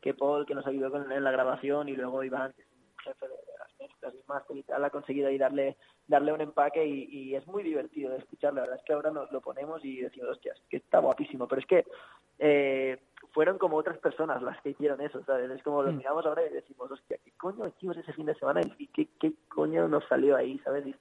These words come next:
Speaker 1: y estamos contentos porque eso representa bastante a la verdad.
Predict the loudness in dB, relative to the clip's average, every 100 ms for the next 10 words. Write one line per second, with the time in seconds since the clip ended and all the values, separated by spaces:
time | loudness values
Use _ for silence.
0 | -12 -6 2 2 4 0 0 0 -2 -2
1 | -6 -2 -4 -4 -8 -6 -6 -6 -4 -2
2 | -2 -4